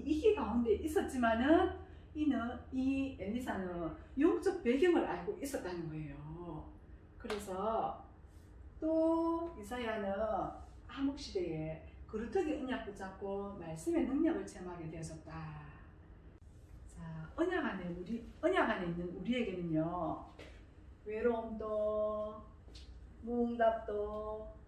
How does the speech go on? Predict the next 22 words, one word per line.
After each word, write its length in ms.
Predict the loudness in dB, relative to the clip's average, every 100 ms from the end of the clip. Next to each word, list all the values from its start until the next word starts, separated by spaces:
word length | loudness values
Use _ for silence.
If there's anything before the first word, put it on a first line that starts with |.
| -8
단절도, 1080 | -6 -2 0 0 0 0 2 0 -2 -4 -10 -16 -18 -20 -18 -14
고난도, 1000 | -8 -2 2 2 2 0 2 0 -2 -8 -12 -6
위기가 800 | -4 -4 -2 0 0 0 -4 -8 -12
아무 400 | -8 -4 -2 2
문제가 420 | 2 4 2 2
안 100 | 0
되어져요. 480 | 0 -2 -4 -8 -10 -16 -18 -18 -18 -18 -4
왜냐하면요, 920 | 2 6 6 4 2 -2 -2 -2 -4 -8 -16 -12
전능자 720 | -6 2 6 6 6 4 4
창조주 460 | 2 0 0 0 0
하나님께서 960 | 2 4 2 -2 -4 -4 -2 -2 -4 -10 -18 -20 -20 -20
성부, 640 | 2 8 10 10 10 8 6
성자, 600 | 4 6 8 6 4 2
성령 400 | 4 6 6 6
하나님께서, 400 | 4 4 -2 -4
성삼위 540 | -2 0 2 4 6
하나님이 500 | 6 6 2 0 -6
지금 260 | -2 0 2
성령으로 460 | 4 4 4 4 0
나와 240 | -2 -2 0
함께 260 | 0 2
하십니다. 800 | 0 0 -4 -2 -2 -2 -4 -8